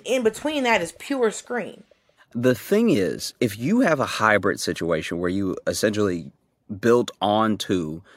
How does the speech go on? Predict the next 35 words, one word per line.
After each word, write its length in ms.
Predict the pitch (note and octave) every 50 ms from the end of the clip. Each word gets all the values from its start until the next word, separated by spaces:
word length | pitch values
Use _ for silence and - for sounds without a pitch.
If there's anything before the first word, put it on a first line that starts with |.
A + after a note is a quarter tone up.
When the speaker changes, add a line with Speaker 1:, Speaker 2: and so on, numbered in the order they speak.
| _ _ _ -
Speaker 2:
your 320 | F#2 G2 F#2+ G2+ A2+ G#2+
pool 580 | G#2 - - B2 A2+ F#2+ D#2+ B1+ B1 A#1+ G#1 - - _ _ _ _ _ _ _ _ _ _ _ _ _ _ _ _ - -
from 340 | - - - B2+ A2+ A2 -
outside 640 | - G2 G2+ G2+ - - - G2+ F#2+ F#2+ F#2 F2 -
to 80 | -
make 200 | G2 F#2 F#2 F2+
it 120 | G2 F2 -
kind 400 | - - F#2+ F2+ F2+ F2+ F#2+ F#2+
of 120 | F2 - -
inside, 760 | - F#2+ F#2+ F#2 - - G#2+ A2+ A#2+ B2+ C3+ C#3 C#3+ - _ _ _ - - - - - - -
I 120 | - C3 B2+
don't 240 | A#2+ C#3 D#3+ D3 D3
know 80 | C3
where 140 | B2 A#2+ A2+
that 200 | G2+ G2 F2+ -
lands. 380 | D#2+ F#2 F#2+ F2 C2+ A#1+ C#2 -
I 60 | G2+
don't 160 | B2 B2+ B2
know 80 | A#2 A2+
if 80 | -
that 140 | B2 G#2+ G2
becomes 300 | G#2 - B2 A2 G#2 F#2
inside 440 | G2 G2+ G#2 - A#2+ A2 A2+ A2+ G#2+
or 80 | G2
it 120 | F2 D#2+ -
stays 320 | - - F#2 F2+ F2 E2
outside. 580 | E2 D#2 E2+ - - - B1 G1+ G1+ - - - _ _ _ _ _ _ - _ _ _ _ _ _ _ _ -
Speaker 1:
Well, 160 | G3+ B3+ C#4
the 140 | - C4 B3+
pool 360 | B3+ - - F4 G4 G4+ G4+
enclo-, 460 | F4+ C#4+ A#3+ - - - - B3 - G#3+
is 100 | A3+ G#3+
a 80 | G#3+
screen 340 | G#3 - - C#4 D#4 E4 E4+
enclosure. 680 | D#4 C4+ A#3 - - A3 F#3+ F3 E3 E3 D#3 D3 E3 E3+